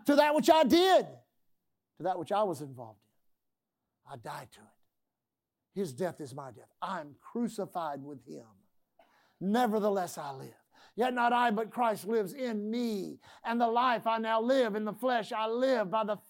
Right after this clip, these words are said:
faith of the Son of God who loved and gave himself for me. Hallelujah. Hall-, see, and if you can do that,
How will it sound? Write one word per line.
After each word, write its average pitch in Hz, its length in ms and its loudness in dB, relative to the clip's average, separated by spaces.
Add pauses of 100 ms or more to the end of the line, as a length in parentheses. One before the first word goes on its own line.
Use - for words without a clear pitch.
faith 277 400 2 (340)
of 208 160 -2
the 202 100 -2
Son 196 320 -8
of 147 120 -8
God 135 320 -10 (280)
who 170 220 0
loved 151 300 0
and 147 160 -12
gave 143 180 -10
himself 117 320 -20 (140)
for - 100 -20
me. - 1120 -20
Hallelujah. 131 560 -16 (1120)
Hall-, 180 260 -12 (140)
see, 254 240 -4
and 208 100 -2
if 170 80 -6
you 220 100 -2
can 190 120 -2
do 247 160 0
that, 233 340 0